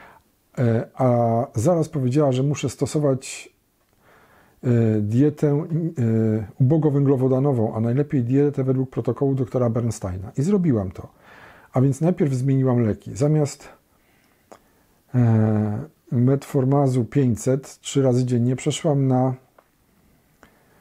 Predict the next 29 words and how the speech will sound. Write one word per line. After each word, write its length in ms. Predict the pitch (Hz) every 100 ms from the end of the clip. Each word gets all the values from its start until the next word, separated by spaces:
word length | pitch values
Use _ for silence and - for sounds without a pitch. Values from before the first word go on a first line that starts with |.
| _ _ _ _ -
e, 360 | 104 101 104 - - _ _ _ _ _ _ _ _ _ _ _
glikofagę 1200 | 220 107 123 123 143 - 139 - 156 135 113 -
osiemset 480 | 127 - 139 139 -
pięćdziesiąt 560 | 127 113 123 143 135 -
trzy 220 | - 139
razy 280 | 131 101 98
dziennie. 420 | 104 95 98 - _ - - _ _ _ _ _ _ _ _ - 285
E, 280 | 110 107 - - _ _ _ _ _
oraz 320 | - 147 135 -
suplementy 560 | 160 165 147 147 139
diety 720 | 117 127 123 123 139 160 165 160 _ _ _ _ -
i 240 | 139 127 123 _ _ _
trisulin 640 | - 127 135 - 143 131 147
dwa 180 | 127 143
razy 220 | 135 135
dziennie 300 | 127 123 123
rano 220 | 131 131
i 60 | 139
w 100 | -
południe. 420 | 123 104 104 -
Przepraszam, 500 | - 123 165 151 135
jeżeli 240 | 120 131
mylę 340 | 131 131 131 131
nazwy 340 | 127 120 127
leków, 340 | 127 - 127 135
ale 120 | 131
one 160 | 131
są 180 | 127 139
nie 560 | 131 127 131 135 135